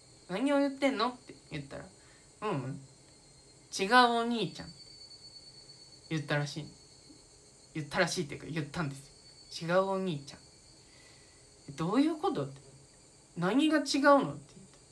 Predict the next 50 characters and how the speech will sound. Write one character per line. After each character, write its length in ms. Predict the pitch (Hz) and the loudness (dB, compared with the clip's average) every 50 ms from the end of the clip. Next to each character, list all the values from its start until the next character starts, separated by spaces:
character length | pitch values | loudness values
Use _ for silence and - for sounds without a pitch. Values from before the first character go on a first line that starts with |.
| - - - - - - - - - - - - - - - - - - - - - - | -20 -20 -20 -20 -20 -20 -20 -20 -20 -20 -20 -20 -20 -20 -20 -20 -20 -20 -20 -20 -14 -6
た。 80 | 175 190 | -4 -2
「何 220 | 214 269 320 330 | 0 2 2 4
が 100 | 339 320 | 4 6
い 120 | 320 302 | 6 6
る 120 | 294 311 311 | 6 6 4
の？」 80 | 277 262 | 4 2
っ 20 | - - - - - - - - - - - - - - - - - - | 0 -8 -16 -20 -20 -20 -20 -20 -20 -20 -20 -20 -20 -20 -20 -20 -20 -18
て 160 | - - - - - - | -16 -14 -14 -14 -16 -12
聞 220 | - 185 156 139 | -4 -2 -2 -2
い 20 | 135 | -2
た 120 | - 85 | -4 -8
ら、 100 | 85 - - - - - - - - - - - - - - - - - - - - - - - | -10 -10 -14 -18 -20 -20 -20 -20 -20 -20 -20 -20 -20 -20 -20 -20 -20 -20 -20 -20 -20 -20 -14 -10
「こ 220 | - - 269 277 | 0 4 6 6
ん 120 | 277 277 | 8 8
な 140 | 269 262 262 | 8 8 8
目 240 | 262 269 269 269 254 | 8 8 8 8 6
し 80 | 254 - | 4 2
た 180 | - 170 151 | 2 4 4
お 60 | 147 | 4
兄 260 | 151 165 185 202 196 151 | 2 0 -2 -2 -2 2
ち 140 | - - | 2 2
ゃ 100 | - 180 | 2 2
ん」 20 | 139 | -2
っ 40 | 139 | -4
て 140 | 135 135 131 - - 143 - - - - - | -4 -4 -6 -6 -8 -12 -12 -12 -20 -20 -20
<laughs> 360 | - - - - - - - | -20 -20 -20 -20 -20 -14 -10
言 100 | 165 - | -10 -8
っ 20 | 170 139 - | -8 -8 -6
た 160 | - - 208 | 0 2 2
ん 60 | 165 | 2
で 60 | 151 | 2
す 240 | 151 - - - - | -2 -2 -2 -2 -2
よ。 80 | 175 143 - - - - - - - - - - - - - - - - - - - - - - - - - - 277 294 285 269 269 - - | -4 -6 -6 -12 -20 -20 -20 -20 -20 -20 -20 -20 -20 -20 -20 -20 -20 -20 -20 -20 -20 -20 -20 -20 -20 -20 -14 -6 -4 -2 -2 -2 -4 -4 -2
「約 520 | 220 214 - 269 262 - - - - - | 0 2 2 2 2 2 0 -2 2 8
束 380 | - 269 269 269 277 277 277 277 | 10 10 10 10 10 12 12 12
へ」 140 | 277 269 269 233 | 12 12 10 4
っ 40 | - | 0
て 160 | - - - | 0 -4 -6
な 160 | 156 160 143 - | -6 -4 -4 -6
っ 80 | - | -8
て、 320 | - - - - 156 147 - - - - - - - - - - - - - - - - 247 269 294 302 294 294 285 277 269 254 - - | -10 -14 -8 -8 -8 -8 -8 -16 -20 -20 -18 -16 -16 -18 -18 -20 -20 -20 -20 -20 -16 -8 -6 -4 -4 -2 -4 -4 -4 -4 -4 -6 -8 -6
「怖 340 | - 233 240 269 320 403 370 | 2 8 10 10 10 10 8
す 160 | 269 285 302 | 6 4 6
ぎ 140 | 294 311 302 | 8 10 10
る」 220 | 262 190 165 156 - | 10 10 8 4 -2
っ 40 | - | -4
て 80 | 156 | -2
な 140 | 156 156 156 | 0 0 0
っ 40 | 147 | -2
て、 400 | - - - 160 143 143 - | -4 -6 -4 -2 -2 -2 -4